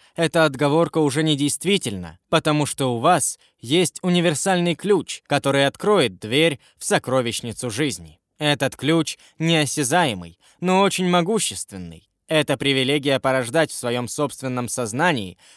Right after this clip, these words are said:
жгучее желание богатства. За использование этого ключа вас никто не накажет, а вот за неиспользование вы можете заплатить слишком высокую цену.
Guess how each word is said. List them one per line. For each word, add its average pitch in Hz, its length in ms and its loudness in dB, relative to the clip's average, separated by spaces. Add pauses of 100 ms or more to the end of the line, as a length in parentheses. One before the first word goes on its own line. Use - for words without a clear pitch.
жгучее 180 540 2
желание 139 540 0
богатства. 127 640 -2 (160)
За 147 260 2
использование 131 840 -2 (280)
этого 120 440 0
ключа 110 600 0 (280)
вас 143 460 0 (200)
никто 156 360 0
не 151 120 2
накажет, 143 680 0 (240)
а 143 200 2
вот 147 200 2
за 123 220 0
неиспользование 113 1200 -2 (220)
вы 185 160 2
можете 165 340 2
заплатить 143 640 -2 (160)
слишком 190 580 -2
высокую 120 480 -2
цену. 117 420 -2